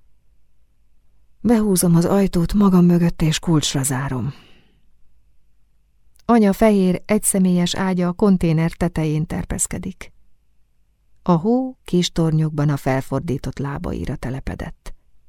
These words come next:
Eszembe jut, ahogy a szoba ajtajában áldogáltam, amikor rosszat álmodtam. Egészen csendben, amíg anya fel nem ébredt, és ezt suttogta: „Gyere ide mellém.”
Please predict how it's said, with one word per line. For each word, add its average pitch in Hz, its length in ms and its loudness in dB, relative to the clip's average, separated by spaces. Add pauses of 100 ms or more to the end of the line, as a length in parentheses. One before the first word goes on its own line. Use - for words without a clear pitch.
(260)
Eszembe 190 540 4
jut, 180 220 2
ahogy 175 300 0
a 175 40 2
szoba 180 320 2
ajtajában 156 640 0
áldogáltam, 147 680 -2
amikor 147 440 -4
rosszat - 420 -6
álmodtam. 160 760 -6 (540)
Egészen 165 680 0
csendben, 175 500 2
amíg 165 320 -2
anya 170 280 4
fel 165 240 0
nem 147 180 -2
ébredt, 170 460 -6
és 170 320 -4
ezt - 280 -6
suttogta: - 680 -8 (1500)
„Gyere 180 480 -4
ide 175 320 -8
mellém.” - 720 -10